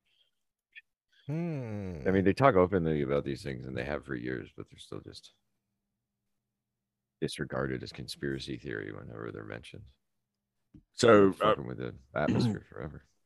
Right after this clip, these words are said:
Speaker 3: Uh, entrepreneur dot com, a project supported by Bill Gates is set to temporarily dim the sun. This is from March twenty-fourth. And in the first paragraph, it's, "Remember the project where Bill Gates wanted to cover the sun to cool the earth?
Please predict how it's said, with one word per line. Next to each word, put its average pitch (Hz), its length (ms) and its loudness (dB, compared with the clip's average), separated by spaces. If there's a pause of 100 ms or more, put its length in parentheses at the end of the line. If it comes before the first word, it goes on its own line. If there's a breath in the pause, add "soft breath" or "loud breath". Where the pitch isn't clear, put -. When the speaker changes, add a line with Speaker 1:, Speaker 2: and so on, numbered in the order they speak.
(160)
Speaker 3:
Uh, 87 240 8 (100)
entrepreneur 123 600 10
dot 73 240 2
com, 71 340 0
a 73 60 2
project 131 500 8
supported 107 320 8
by 95 120 8
Bill 92 220 10
Gates 80 320 2
is - 120 0
set 82 160 6
to - 100 -20
temporarily 95 600 8
dim 82 400 4
the 80 80 6
sun. 65 480 2
This 85 180 6
is 80 100 2
from 80 160 2
March 82 360 6
twenty-fourth. 76 720 0
And 73 100 2
in 69 180 0
the 64 60 -6
first 98 320 4
paragraph, 67 580 6
it's, - 240 -2
"Remember 123 240 8
the 113 60 8
project 113 520 6
where 95 100 4
Bill 95 300 8
Gates 87 380 4
wanted 87 340 4
to - 100 -6
cover 92 220 8
the 78 80 4
sun 87 500 4
to 69 400 2
cool 95 200 6
the 82 100 8
earth? 87 300 8